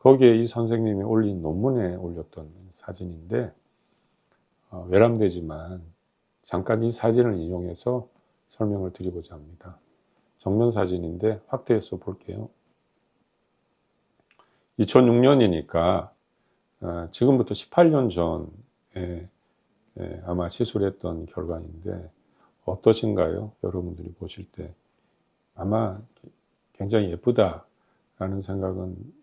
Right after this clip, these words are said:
안 드실 거예요. 십팔 년 전에 제가 그 논문을 읽었을 때도 '아, 개념이나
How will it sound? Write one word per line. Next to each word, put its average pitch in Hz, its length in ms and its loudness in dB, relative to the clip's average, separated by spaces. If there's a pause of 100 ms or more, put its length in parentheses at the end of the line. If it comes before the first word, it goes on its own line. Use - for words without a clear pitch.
안 95 180 -10
드실 113 300 -4
거예요. 87 320 -8 (1200)
십팔 - 300 4
년 139 180 2
전에 113 260 2
제가 90 500 0 (520)
그 - 100 -6
논문을 104 460 0
읽었을 113 360 -4
때도 90 520 -8 (760)
'아, 92 280 -4 (1040)
개념이나 98 800 0